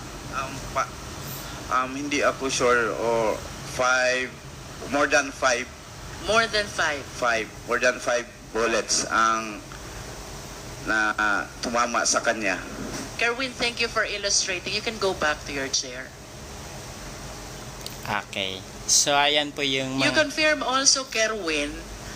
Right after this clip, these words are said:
Speaker 2: na ang raid at pagpasok dito sa Baybay, Leyte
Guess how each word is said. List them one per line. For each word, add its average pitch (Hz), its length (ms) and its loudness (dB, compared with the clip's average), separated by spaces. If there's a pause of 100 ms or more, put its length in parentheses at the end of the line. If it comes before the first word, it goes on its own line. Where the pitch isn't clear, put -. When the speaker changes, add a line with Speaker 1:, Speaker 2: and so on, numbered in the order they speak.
(280)
Speaker 2:
na 214 80 0 (220)
ang 240 80 -8 (100)
raid 247 400 2 (400)
at 214 160 0
pagpasok 202 840 0 (560)
dito 233 180 2
sa 226 160 8
Baybay, 196 640 0
Leyte 180 480 0